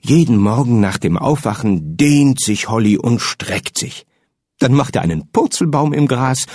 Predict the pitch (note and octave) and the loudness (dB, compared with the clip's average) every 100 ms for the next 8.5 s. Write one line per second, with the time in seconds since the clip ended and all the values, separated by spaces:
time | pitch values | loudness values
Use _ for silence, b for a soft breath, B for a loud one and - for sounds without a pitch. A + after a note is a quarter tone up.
0 | B - B2+ A2 G#2+ G2+ G#2 A2 G2 F#2+ | B -2 0 0 0 -2 -2 -4 0 -2
1 | D#2+ D#2+ - F2 D#2+ C#2+ - _ _ _ | -2 -8 -6 -6 -6 -10 -14 _ _ _
2 | _ _ _ _ _ _ _ _ - D#3+ | _ _ _ _ _ _ _ _ -8 -8
3 | - - - C3 E3 E3 D3 C3+ G#2 - | -8 -12 -2 0 0 -2 -8 -4 -4 -4
4 | - A2+ B2 - - G#2 F2 G#2 G#2+ G#2 | -4 -2 -2 -2 -4 -2 0 0 0 -2
5 | F#2+ F#2+ F#2 - G#2+ A2+ C3 - G#3 - | 0 0 -2 0 0 2 -2 -4 -4 -4
6 | - b b b b b b b _ _ | -12 b b b b b b b _ _
7 | _ - - A#2+ G2 - - B3+ - G#2+ | _ -6 -2 0 -2 -6 -2 0 0 -2
8 | - B2 B2 F#3 | 0 -2 2 0